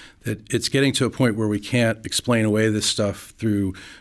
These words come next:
um, bumbling idiocy or coincidence. And y-, you point out that, you know, the emails were forwarded to the campaign manager, forwarded to the president's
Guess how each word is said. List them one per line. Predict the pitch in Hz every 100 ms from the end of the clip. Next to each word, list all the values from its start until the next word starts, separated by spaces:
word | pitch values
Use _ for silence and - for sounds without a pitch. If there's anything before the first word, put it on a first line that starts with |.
| -
um, | 110 98 92
bumbling | 92 123 110 110
idiocy | 104 110 113 98 - 107 101
or | 95 95
coincidence. | - 117 123 - 95 82 -
And | 117
y-, | - - - -
you | 117 131 135
point | 127 156 139
out | 135 143 139
that, | 113 98 -
you | 107
know, |
the | 92 107
emails | 127 123 120 113
were | 113
forwarded | - 131 113 110 98 87
to | - 107
the | 92
campaign | - 107 101 104
manager, | 101 90 87 85 -
forwarded | - 117 113 107 104
to |
the | 95
president's | - 104 92 95